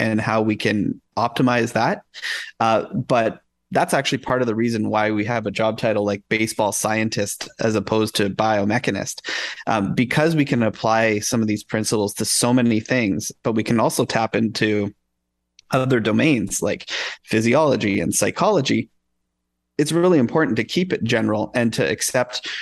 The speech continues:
whatever might be the best tool to solve that problem for, for that given situation.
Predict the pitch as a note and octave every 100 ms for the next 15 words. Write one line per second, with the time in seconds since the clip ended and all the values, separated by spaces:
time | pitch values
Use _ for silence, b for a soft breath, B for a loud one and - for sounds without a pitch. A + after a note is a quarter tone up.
0 | B - B2 D3 D3 B2 B2+ B2 B2 A2
1 | A#2 - - A2+ A2 G2+ - G#2+ G#2+ A2
2 | - A2 A2+ A2+ A2+ G#2+ G#2+ G#2 - -
3 | A2 G#2 G#2 G#2+ G2+ - - - F2+ -
4 | -